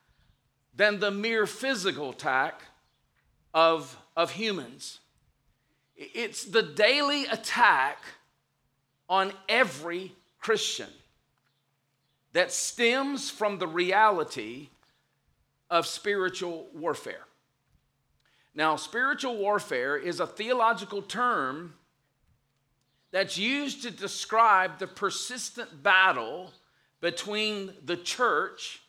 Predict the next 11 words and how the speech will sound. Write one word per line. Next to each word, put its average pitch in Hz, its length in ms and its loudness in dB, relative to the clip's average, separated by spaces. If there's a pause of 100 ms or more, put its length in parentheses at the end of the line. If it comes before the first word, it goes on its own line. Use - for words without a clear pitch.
(800)
the 151 180 -4
devil, 143 720 2 (1040)
and 160 200 2
his 175 280 -2
angels. 185 680 -6 (800)
Now, 175 200 6
admittedly, 175 640 -2
that 180 320 4
term, 175 440 0
spiritual 208 640 -4
warfare, 156 760 -4